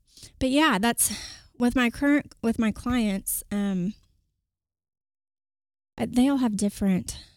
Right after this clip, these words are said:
things that we're kind of pressing into, but definitely mindset is overall the biggest challenge and the thing that I try to tap into the most, if they'll let me.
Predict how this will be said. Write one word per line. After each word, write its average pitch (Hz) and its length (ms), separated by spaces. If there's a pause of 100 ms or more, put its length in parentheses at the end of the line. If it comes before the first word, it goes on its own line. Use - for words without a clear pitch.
(220)
things 190 440
that - 160
we're 175 140
kind 175 180
of 165 60
pressing 175 400
into, 170 480 (600)
but 190 260 (220)
definitely 196 560
mindset 185 640 (140)
is 190 300
overall 190 880 (320)
the 190 120
biggest - 440
challenge - 500 (920)
and 196 140
the 190 60
thing 190 260
that 175 200
I 190 120
try - 180
to - 120 (120)
tap - 240
into - 320
the - 80
most, - 640
if 202 120
they'll 196 120
let 185 180
me. 214 200